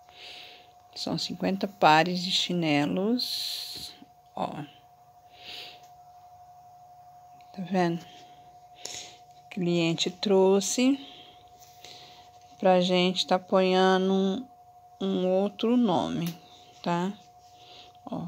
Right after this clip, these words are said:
como vocês possam tá vendo, lindo chinelo, tá?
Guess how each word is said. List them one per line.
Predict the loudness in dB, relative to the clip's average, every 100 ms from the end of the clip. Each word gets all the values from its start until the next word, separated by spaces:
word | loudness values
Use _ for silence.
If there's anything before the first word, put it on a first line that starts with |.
| -10
como | -6 -2 -2
vocês | -4 -4 -6 -4
possam | -2 -2 -2 -6
tá | -4
vendo, | -2 -2 -2 -2 -2 -2 0
lindo | 2 2 2
chinelo, | 2 0 -2 -2 -4 -2 -2 -4 -10 -20 -20 -20 -20 -20 -20 -18 -8
tá? | -4 -2 -2